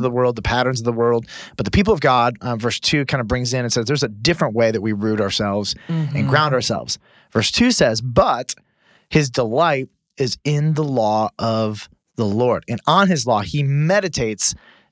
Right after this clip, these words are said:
Speaker 1: day and night." Like, if we just stopped here and said, um, is it God's heart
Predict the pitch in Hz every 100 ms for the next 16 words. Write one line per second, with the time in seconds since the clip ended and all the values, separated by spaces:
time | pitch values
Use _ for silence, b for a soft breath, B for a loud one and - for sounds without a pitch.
0 | - 120 135 131 123 110 - 120 139 180
1 | 175 - 151 131 175 151 123 113 117 113
2 | 104 104 - b b b - 113 101 -
3 | 135 143 160 117 127 113 104 - - 151
4 | 185